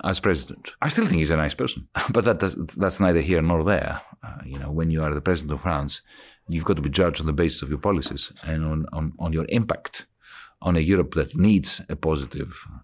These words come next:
impact. And his impact has been very negative. He made a, a, a crucial error, which is, in a way, similar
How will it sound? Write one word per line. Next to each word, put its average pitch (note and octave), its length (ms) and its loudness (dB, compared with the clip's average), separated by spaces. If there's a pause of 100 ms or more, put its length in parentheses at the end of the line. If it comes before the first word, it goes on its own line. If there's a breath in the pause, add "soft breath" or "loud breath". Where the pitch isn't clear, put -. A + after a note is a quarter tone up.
(120)
impact. - 480 -10 (680 loud breath)
And E2+ 160 -2
his D#2 200 0
impact D2+ 240 -2
has D2+ 100 -2
been D#2+ 140 -2
very G#2+ 180 2
negative. B2+ 460 -2 (720 loud breath)
He - 140 2
made F3+ 240 6
a, A2 580 4
a, - 20 6
a G#2+ 40 4
crucial C3 460 4
error, E2 320 2 (580)
which G#2 160 0
is, G#2+ 260 4 (320)
in F3 140 4
a G#3+ 60 6
way, G2 400 4
similar G2 560 6